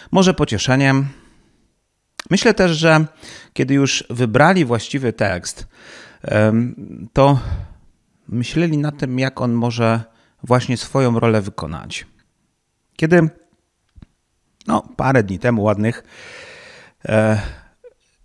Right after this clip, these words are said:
sięgnąłem po te teksty z myślą o tym, żeby się dzisiaj z Wami z nimi podzielić, e,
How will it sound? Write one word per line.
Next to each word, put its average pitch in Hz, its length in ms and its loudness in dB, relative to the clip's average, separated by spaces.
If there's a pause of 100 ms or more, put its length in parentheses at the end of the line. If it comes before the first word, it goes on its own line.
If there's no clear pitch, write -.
(220)
sięgnąłem 175 520 2
po 147 100 0
te 120 120 -2
teksty 147 460 0 (240)
z 110 160 -4
myślą 147 360 0
o 165 60 -2
tym, 151 180 -4
żeby 131 240 -4
się 127 160 -8
dzisiaj 135 300 -6
z 113 80 -4
Wami 131 280 -4
z 107 100 -8
nimi 127 180 -2
podzielić, 135 640 -4
e, 120 340 0